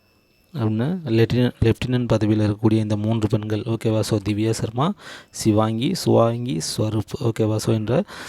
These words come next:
மூன்று லெப்டினன்ட் பதவியில் இருக்கக்கூடிய பெண்கள் தான் வந்து பார்த்திங்கன்னா இந்த டார்னியர் வகை விமானத்தை இயக்கி என்ன பண்றாங்க, இந்த கடல்சார் உணவு பகுதி, அ, உளவு பகுதி பணியில ஈடுபட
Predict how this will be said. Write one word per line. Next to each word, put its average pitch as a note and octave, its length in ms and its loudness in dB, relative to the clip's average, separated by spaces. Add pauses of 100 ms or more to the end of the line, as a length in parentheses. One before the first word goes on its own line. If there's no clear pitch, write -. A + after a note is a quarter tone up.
(160)
மூன்று A2 300 2
லெப்டினன்ட் A2+ 380 2
பதவியில் A2 340 4
இருக்கக்கூடிய G#2 260 2
பெண்கள் G#2+ 320 -4
தான் A2+ 140 0
வந்து G#2 160 -2
பார்த்திங்கன்னா A#2 220 -4
இந்த B2 480 0 (200)
டார்னியர் G#2 540 0
வகை G#2+ 280 2
விமானத்தை G#2+ 640 0
இயக்கி B2 440 0 (420)
என்ன A#2 180 2
பண்றாங்க, G2+ 500 -2 (300)
இந்த B2+ 360 0
கடல்சார் A#2 420 0
உணவு G#2+ 340 2
பகுதி, G2+ 340 -2
அ, G2+ 400 -2
உளவு G#2+ 260 6
பகுதி G#2 300 -2
பணியில G#2+ 540 0 (300)
ஈடுபட G#2 520 4